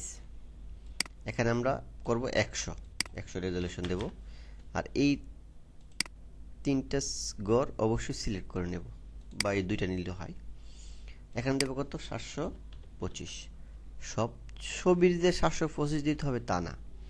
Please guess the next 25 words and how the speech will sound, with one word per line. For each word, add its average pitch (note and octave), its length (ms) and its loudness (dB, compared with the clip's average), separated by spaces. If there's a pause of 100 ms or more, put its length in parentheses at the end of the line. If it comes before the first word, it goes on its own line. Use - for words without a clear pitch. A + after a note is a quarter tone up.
(380)
ছবিটা E3 320 6
মোটামুটি D#3+ 420 6
বড়ই, A#2 480 8 (280)
সেজন্য C3 300 4
আমরা A2 200 4
সাতশো A2 380 -2
পঁচিশ G#2 280 -4
দিয়ে G#2 140 4
নিলাম। F2+ 260 -2 (160)
আচ্ছা, - 260 -10 (880)
সাতশো C3 320 0
পঁচিশ C3+ 300 0
দেওয়ার C3+ 200 6
পর A2+ 240 0 (1040)
দেখেন A#2+ 260 2
এখানে C3 280 2
যখন C#3+ 200 0
আমি B2 260 2
লিখছি A2 460 0 (1600)
ছয়শো, A#2 360 4 (100)
এখানে C3 200 0
কিন্তু B2+ 180 4
অটোমেটিক B2 380 2
কমে C#3 260 4
যাচ্ছে। F#2+ 340 0